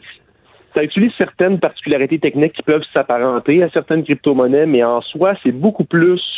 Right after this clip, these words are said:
un positionnement de la part de Facebook dans l'univers, dans le marché du paiement et aussi du transfert d'argent international de personne à personne. Donc, Facebook, là, se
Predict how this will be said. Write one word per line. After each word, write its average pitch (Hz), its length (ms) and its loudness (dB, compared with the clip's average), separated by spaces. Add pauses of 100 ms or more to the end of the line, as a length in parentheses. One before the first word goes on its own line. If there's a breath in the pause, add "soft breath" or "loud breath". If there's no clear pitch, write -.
(180)
un 135 120 -4
positionnement 143 760 0
de 120 40 0
la 107 80 -2
part 123 200 0
de 101 80 0
Facebook 113 560 0 (380 loud breath)
dans 104 140 0
l'univers, 135 600 2
dans 107 260 0
le 101 160 2
marché 123 400 -2
du 110 160 -8
paiement 117 500 -2 (480 loud breath)
et 147 100 4
aussi 170 280 0
du 135 120 -6
transfert 147 540 -2
d'argent 113 360 0
international 113 720 0
de 101 80 -2
personne 113 440 -2
à 101 40 2
personne. 87 460 -4
Donc, 123 200 -2
Facebook, 156 440 -2
là, 165 140 2
se 139 240 0